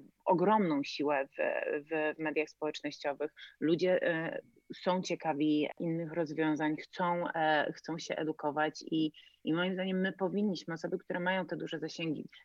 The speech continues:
u-, mój, jakby ja nie mam takich bardzo dużych zasięgów, jak co po niektórzy, to są, to są ludzie, którzy mają po parę milionów tych, tych odbiorców. I niestety, jak patrzę na te konta milionowe, to tam nie ma za dużo treści, e, edukacyjnych.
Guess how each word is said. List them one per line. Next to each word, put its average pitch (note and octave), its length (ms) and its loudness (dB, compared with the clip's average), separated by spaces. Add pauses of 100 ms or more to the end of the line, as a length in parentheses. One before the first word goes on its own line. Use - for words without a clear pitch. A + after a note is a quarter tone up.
(280)
u-, F3 180 2
mój, F#3+ 280 2 (220)
jakby E3 300 2
ja F3 100 0
nie F3+ 120 -2
mam E3 220 -2
takich C#3 280 -6
bardzo D#3 280 0
dużych D3 280 -2
zasięgów, D#3+ 500 -4
jak C#3+ 140 0
co C#3 100 -10
po D3 100 -4
niektórzy, D3+ 500 -4
to D3+ 100 -6
są, - 120 -6 (260)
to E3+ 60 -10 (120)
są D#3+ 220 -2
ludzie, D#3+ 160 -2
którzy D#3 180 -6
mają D#3 460 -2 (380)
po D#3 100 -2
parę E3 220 0
milionów D#3+ 560 0 (100)
tych, - 220 -6
tych - 160 -8
odbiorców. - 500 -6 (120)
I F3 120 2
niestety, F#3+ 600 0
jak F3+ 200 2
patrzę F3+ 340 -2
na F3 120 -2
te F3 100 -4
konta E3 600 0
milionowe, E3+ 640 -4
to F#3+ 140 -6
tam G3+ 360 -4 (540)
nie B3 200 2
ma F3 140 4
za C#3 100 -2
dużo C#3+ 240 -2
treści, D#3 560 -4
e, D3+ 240 -2
edukacyjnych. C#3+ 880 -2